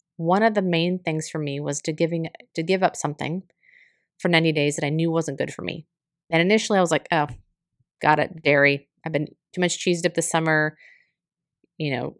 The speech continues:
uh, outside with friends and doing stuff. It just was like, it was, um, kind of a shit show summer as far as diet went. So I'm like, "I'm gonna get rid of dairy. It bloats me. I feel yucky in my stomach. My, you know, I break out,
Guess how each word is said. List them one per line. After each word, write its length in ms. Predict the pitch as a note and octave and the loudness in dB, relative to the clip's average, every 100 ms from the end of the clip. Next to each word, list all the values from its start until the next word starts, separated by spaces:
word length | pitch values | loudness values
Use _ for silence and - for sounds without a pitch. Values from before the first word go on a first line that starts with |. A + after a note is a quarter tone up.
| - | -12
uh, 360 | - - G#1+ G1+ _ _ _ _ _ _ _ _ _ _ - | -10 -10 -12 -14 _ _ _ _ _ _ _ _ _ _ -2
outside 400 | F3+ - - F#3+ | -2 0 0 0
with 160 | E3+ - | 0 -2
friends 500 | - F#3+ E3+ D#3+ D3+ | 2 4 2 0 -2
and 100 | D3+ | -2
doing 180 | F3+ F3 | -2 -2
stuff. 260 | - F3 | -2 -2
It 80 | F3+ | -2
just 160 | G3 - | -4 -4
was 160 | F3+ | -2
like, 160 | E3 D#3 | -2 -2
it 160 | - F3+ | 0 2
was, 440 | F3+ E3+ D#3+ - - _ _ _ _ | 4 2 0 -6 -10 _ _ _ _
um, 560 | D#3 D3 D3 - - D3+ _ _ _ _ _ _ _ _ _ _ _ | -6 -2 -2 -4 -8 -14 _ _ _ _ _ _ _ _ _ _ _
kind 120 | F#3+ | -2
of 20 | |
a 40 | F3+ | 0
shit 200 | - D#3+ | -2 0
show 120 | D#3 | 0
summer 400 | D3+ C#3 - - - | 0 -2 -4 -10 -16
as 100 | E3+ | -2
far 140 | D3+ | 0
as 80 | D#3 | 2
diet 260 | D3+ D3+ - | 2 0 -2
went. 200 | - - _ _ _ _ _ _ | -8 -12 _ _ _ _ _ _
So 100 | - | -8
I'm 40 | |
like, 80 | D#3 | -8
"I'm 120 | - | -6
gonna 60 | D#3+ | -6
get 120 | D3+ | -4
rid 140 | D3+ C#3 | -4 -2
of 60 | |
dairy. 480 | E3 F3+ F3+ F3 F3 _ - | 4 4 4 2 -2 _ -12
It 120 | D3 | -6
bloats 320 | D#3+ E3+ E3 | 2 4 4
me. 220 | E3 D#3 - | 0 0 -2
I 40 | |
feel 280 | D3+ - - - - | -8 -8 -10 -4 0
yucky 400 | E3 - D#3+ D#3 | 0 0 -2 -2
in 80 | |
my 100 | D3 | -4
stomach. 400 | D3 - D#3+ D3+ D3+ | -4 -2 0 -2 -2
My, 220 | - C#3 D#3+ | -6 -8 -10
you 120 | - | -8
know, 80 | D3 | -4
I 60 | D3 | -4
break 260 | E3 D3 | -2 2
out, 300 | D3+ D3 C#3 | 4 4 2